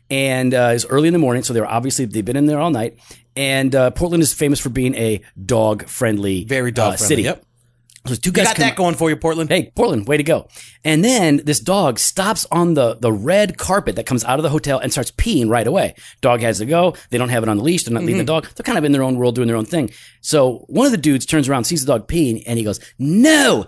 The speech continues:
Speaker 1: no." And he goes over there, and he hits the dog, and he grabs the
Speaker 2: What?
Speaker 1: dog. You don't know this?
Speaker 2: No.
Speaker 1: The dog, he, he literally th-,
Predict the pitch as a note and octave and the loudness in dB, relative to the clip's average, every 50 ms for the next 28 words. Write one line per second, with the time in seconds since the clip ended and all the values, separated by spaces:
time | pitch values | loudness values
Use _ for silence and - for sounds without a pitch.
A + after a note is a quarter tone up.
0 | - - - - - - - - D3+ F3+ G#3 A#3 C#4 C#4+ D4+ D#4 D#4 D4+ D4+ D4+ | -10 -18 -20 -20 -20 -16 -10 -4 -2 2 2 4 4 2 2 2 0 0 0 0
1 | D4+ D4 D4 D4 C#4+ C#4+ C#4 G#3 - - - - - - - _ - D3+ D3 D3 | 0 0 2 2 4 4 6 6 6 4 2 0 -8 -20 -20 _ -2 0 0 2
2 | D3 C#3 C3+ F#3+ G#3+ G3+ G#3+ F3+ E3+ D3+ D3 C#3+ - - C#3+ C#3 C3 B2 A#2+ - | 2 0 2 2 2 2 2 2 4 2 2 2 0 0 0 0 0 -2 -4 -4
3 | - G#3+ D4 - - - - F#3+ C#3 A#2 G2 F#2 F2 F2+ G2+ B2 D3+ D3 B2+ A2 | -2 -2 -2 -2 -2 -2 -2 0 0 2 0 0 0 -2 -2 0 0 -2 -2 -2
4 | G#2 B2 D#3+ G3 A3 C4 C4 - G3+ - - - - G#2+ G#2 G2+ G#2 A2+ - - | -4 -2 0 0 0 0 0 0 0 0 2 2 2 2 4 2 2 0 -6 -10
5 | - - G#3 C#4 - F3+ F3 A3 C#4+ E4+ - - - _ _ - C#4 C#4+ C#4+ E4 | -6 -2 0 2 2 4 2 2 2 0 -2 -4 -6 _ _ -6 -6 -4 -2 -2
6 | F#4+ G4 G4 F#4 D#4+ G3+ E3+ G3 F3+ E3 D#3+ F3 E3+ - _ - E3+ F#3 E3+ D#3 | 0 0 0 2 2 2 2 0 0 0 0 -2 -4 -6 _ -6 -2 -2 0 0
7 | D#3+ F#3+ A#3+ D#4 D#4 D#4 C#4+ A3 F3+ D3+ C3+ C3+ B2 B2+ A#2+ - - - | 2 2 2 2 2 4 4 4 4 4 4 2 0 -2 -4 -6 -8 -8